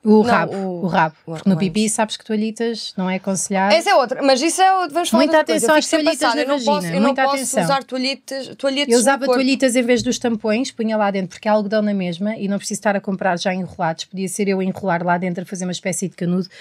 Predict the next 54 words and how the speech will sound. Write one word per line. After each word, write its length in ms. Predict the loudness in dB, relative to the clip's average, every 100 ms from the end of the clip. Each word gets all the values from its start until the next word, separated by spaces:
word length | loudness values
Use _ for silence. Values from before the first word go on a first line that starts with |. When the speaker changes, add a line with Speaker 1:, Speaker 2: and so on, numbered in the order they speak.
| -16
Speaker 1:
Sabes 300 | -2 0 0
aqueles 380 | -2 2 0 2
isqueiros, 520 | -2 0 2 2 0
Speaker 2:
Não 80 | 0
fazias 160 | 0 -2
Speaker 1:
os 60 | -4
Speaker 2:
isso. 300 | -8 -14 -20 _ -8
Não 100 | -4
Speaker 1:
Fazia, 40 | -2 0
Speaker 2:
fazias, 300 | 2 2 2
Speaker 1:
fazia, 80 | 0
Speaker 2:
não 100 | 2
Speaker 1:
fazia, 180 | 4 4
Speaker 2:
fazias, 80 |
Speaker 1:
Rita. 120 | 2 2
Speaker 2:
Joana. 160 | 0
Speaker 1:
Sabes 200 | 2 2
aqueles 220 | 0 0
isqueiros 320 | -2 -2 -4 -2
para 180 | -2 -2
as 100 | -2
gansas, 480 | -4 -4 -6 -8
os 140 | -8 -10
clippers? 440 | -6 -6 -6 -10
Speaker 2:
Não, 140 | -10 -14
sei, 380 | -16 -12 -8 0
Speaker 1:
Eu 120 | 0
fazia 200 | 2 2
Speaker 2:
sei. 160 | 2 2
Speaker 1:
isso, 160 | -2
punha 400 | -2 -2 0 -2 -4
e 80 | -4
fazia 380 | -2 0 2
assim, 420 | 2 0 -2 -2 -4 _ _ -20 -18 2
como 140 | 2
se 40 | 4
fosse 140 | 2
uma 120 | 2 0
fogueirinha, 680 | 0 2 2 2 0 -2 -4
e 160 | -4
ficava 320 | -4 2 2 2
enrolado 460 | -2 0 2 2
e 60 | 0
assim 240 | -4 -4
tinha 200 | 0 0 0
tampões 400 | 0 -2 -2 0
Speaker 2:
Conhece, 180 | 2
Speaker 1:
para 80 | 4 2
sempre. 100 | 2
Speaker 2:
conhece 240 | 2 2
aquela 260 | 2 4 2
anedota 380 | 2 0 0 -4
do 140 | -2
dinossauro? 640 | -2 -2 -4 -4 -6 -6